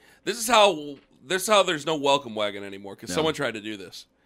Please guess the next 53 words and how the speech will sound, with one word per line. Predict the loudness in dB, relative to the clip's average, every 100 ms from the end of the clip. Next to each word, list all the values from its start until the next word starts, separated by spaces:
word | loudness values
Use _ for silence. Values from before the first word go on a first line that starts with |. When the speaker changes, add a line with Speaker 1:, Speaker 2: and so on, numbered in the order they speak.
| _
Speaker 2:
<laughs> | -12 -4 -4 -2 -4
Speaker 1:
Someone | 6 6 8 6
gave | 6 4 4
someone | 2 4 4
a |
basket | 4 6 6 6 4 0
of | 2
utensils | 0 -2 -2 -2 -4 -8 -10 _ _ _ -2
and | 4
then | 6
all | 6 4
of |
a |
sudden | 2 -2
tried | 0 -2
to | 0
do | -2
a |
shakedown | -2 -2 -2 -2 -2 -2
for | -2 -8
two | -4 -2
hundred | -2
bucks | -2 -2 -2
a |
week. | -4 -6 -8 _ _ -20 -14
Two | -10
hundred | -8
bucks | -8 -8
a | -8
week | -6 -6
is, | -8 -18 -20 _ _
that's | -20 -20
a | -18
lot | -14 -12 -12
of | -14
money. | -20 -20 -20 _ _ _ _ _ _ _ _
Speaker 2:
Oh, | -2 -2
yeah. | -4 -6 -8 -12
Yeah, | -6 -4
absolutely. | -4 -6 -6 -6 -6 -8 -12
Speaker 1:
Two | -10
hundred | -10 -12
a | -8
week's | -6 -6
a | -10
lot. | -16 -12 -8
Speaker 2:
That's | -6 -2
more | -2
than | -2
a |
country | -2 -4 -4
club | -4 -4
membership. | -4 -10 -8 -8 -10